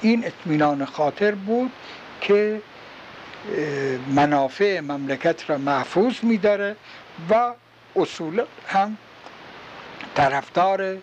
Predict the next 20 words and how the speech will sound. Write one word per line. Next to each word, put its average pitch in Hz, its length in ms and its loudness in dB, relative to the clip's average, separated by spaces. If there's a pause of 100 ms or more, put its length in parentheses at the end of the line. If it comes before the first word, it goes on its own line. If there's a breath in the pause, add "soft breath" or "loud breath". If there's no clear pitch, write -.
(420)
آزادی 143 720 0
و 165 140 0
دموکراسی 135 720 0
و 165 160 -2
مشروطیت 131 760 -2
در 123 160 -2
ایران 127 320 -8 (120)
بود. - 220 -12 (600 loud breath)
اونم 180 340 4
از 135 220 0
رجالی 175 420 2
بود 196 240 -6 (100)
که 151 140 -4
تا 131 340 -2 (160)
زنده 131 300 2
بود 214 380 2 (560 loud breath)
مورد 170 640 2 (200)
احترام 151 500 2
ملت 143 500 -2 (120)
بود 214 220 2